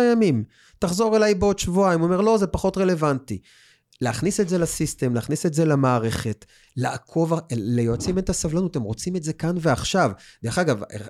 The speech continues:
הלידים בעיניי הטובים ביותר, אם אתה שואל אותי, זה לא הלידים שצריכים את ה-, לקנות את הנכס שלהם עכשיו. זה לידים שצריכים נכס והתייעצות לעוד שנה, שנתיים, שזה קלאסי בעיניי. עכשיו, יועצים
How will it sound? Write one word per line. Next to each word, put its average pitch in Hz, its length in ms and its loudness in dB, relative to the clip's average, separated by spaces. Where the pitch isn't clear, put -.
הלידים 143 420 0
בעיניי 110 360 0
הטובים 123 540 0
ביותר, 139 560 0
אם 101 100 -10
אתה 101 140 -10
שואל 101 260 -8
אותי, 196 320 -2
זה 107 180 -4
לא 135 120 2
הלידים 226 260 -2
שצריכים 143 440 -6
את 139 120 -6
ה-, 120 380 0
לקנות 120 380 -2
את 117 160 -2
הנכס 110 920 -4
שלהם 107 420 -6
עכשיו. 92 340 -8
זה 117 160 -2
לידים 208 220 0
שצריכים 170 500 -4
נכס 185 400 0
והתייעצות 139 540 0
לעוד 160 180 2
שנה, 156 260 -4
שנתיים, 120 600 -4
שזה 127 300 -2
קלאסי 185 560 0
בעיניי. 117 400 0
עכשיו, 123 260 -2
יועצים 240 520 0